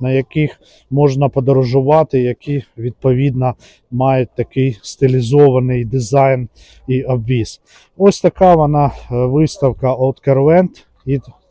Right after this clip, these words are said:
такі зразки ми бачили, які присвячені вісімдесятиріччю заснування Київського мотозаводу. На жаль, він не дожив до цієї дати, але поки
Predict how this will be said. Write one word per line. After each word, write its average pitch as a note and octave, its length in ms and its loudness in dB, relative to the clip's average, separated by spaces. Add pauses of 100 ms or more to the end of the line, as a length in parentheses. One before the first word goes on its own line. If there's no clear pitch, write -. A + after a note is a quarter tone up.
(180)
такі D#3 420 -2 (360)
зразки C3+ 480 0
ми C#3+ 140 -2
бачили, C3 580 -2
які B2 300 -4
присвячені C3+ 920 -2 (380)
вісімдесятиріччю C3 1500 -4
заснування B2+ 720 -2
Київського B2+ 560 -4
мотозаводу. A#2 760 -4 (400)
На C#3+ 100 2
жаль, F3+ 260 6
він D#3 200 0
не D#3 100 0
дожив D#3 420 4
до D3+ 140 2
цієї C3+ 460 0 (100)
дати, B2 440 -4 (360)
але D#3 320 6
поки D3 500 2